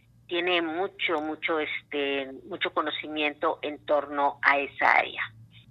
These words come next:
Y posteriormente, ya el jueves veinticinco, que es la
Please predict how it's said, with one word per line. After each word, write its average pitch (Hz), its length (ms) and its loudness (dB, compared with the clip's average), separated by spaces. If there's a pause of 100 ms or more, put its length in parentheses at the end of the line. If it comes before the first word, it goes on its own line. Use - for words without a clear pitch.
(560)
Y 254 160 6 (240)
posteriormente, 247 920 4
ya 202 120 4
el 196 60 4
jueves 190 380 2
veinticinco, 175 800 -2
que 143 140 -4
es - 160 -6
la 151 80 6